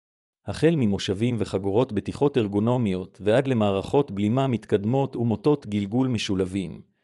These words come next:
שימוש ברכבי קלאב קאר מבטיח חוות תחבורה מאובטחת ומוגנת. אמצעי בטיחות אלה לא רק שומרים על הנוסעים, אלא גם מספקים שקט נפשי לעסקים ולמפעילים. חמש, התאמה אישית לצרכים ספציפיים.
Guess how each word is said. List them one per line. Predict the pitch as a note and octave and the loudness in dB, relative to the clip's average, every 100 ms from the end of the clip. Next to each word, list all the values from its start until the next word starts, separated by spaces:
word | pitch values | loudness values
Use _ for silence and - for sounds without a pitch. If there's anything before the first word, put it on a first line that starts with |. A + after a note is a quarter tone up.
| _ _ | _ _
שימוש | - G#2+ C#3 - | -4 -2 -2 0
ברכבי | G#2 G2 G#2+ G2 C3+ | -2 0 -2 0 0
קלאב | B2+ B2+ B2 | 2 0 0
קאר | - C3+ C3+ | 2 2 4
מבטיח | A2 F2+ C#3+ C3 - | 0 -2 -2 -2 -2
חוות | G#2+ F#2+ C#3+ | -4 2 0
תחבורה | - B2+ G2+ G2+ C3 | 0 -6 -2 0 2
מאובטחת | C#3+ A2 F#2 A#2 - D3 D3 | 2 -2 -2 -4 -2 -2 -2
ומוגנת. | C3 A2+ G2 E2+ C#2 - _ _ _ _ _ _ _ _ _ _ _ | -4 -2 -2 -4 -8 -18 _ _ _ _ _ _ _ _ _ _ _
אמצעי | G2+ F2+ G#2+ C3+ | -6 0 2 4
בטיחות | A#2 G#2+ F#2+ C#3 C3+ | 2 0 -2 -2 0
אלה | G#2+ A2 B2 | 2 4 2
לא | B2 C#3 | 4 6
רק | C#3 B2 | 6 2
שומרים | - G#2+ G#2 A2+ | 0 0 2 2
על | G#2 | 2
הנוסעים, | G2 F#2 - E2 E2 B1 - _ _ - | 0 -2 -4 -6 -8 -12 -20 _ _ -6
אלא | G2+ G#2 | 0 2
גם | G#2+ A2+ | 4 4
מספקים | G#2 - - - C#3 B2+ | 2 -2 -8 -2 0 0
שקט | - C#3+ C3+ A2+ | 0 0 0 -2
נפשי | G#2+ - - C#3+ | -2 -4 -2 2
לעסקים | A#2+ G2+ - - D3 D3 | 2 2 -2 -2 -2 -2
ולמפעילים. | B2+ A2+ G#2 - G2+ F#2+ B1 A1+ - _ _ _ _ _ _ _ _ _ | 0 0 0 -4 -6 -4 -8 -12 -18 _ _ _ _ _ _ _ _ _
חמש, | - G#2+ G2 G2+ - - _ _ | -6 -2 0 0 -4 -10 _ _
התאמה | G2+ - G2+ B2+ | -4 0 2 2
אישית | C3 - C#3+ C3 | 0 0 0 0
לצרכים | G#2+ G2 A#2 G2 C#3 C#3 | -2 0 0 2 0 -2
ספציפיים. | - A2+ - G#2+ - F2 B1 | 0 -2 -2 -6 -4 -6 -8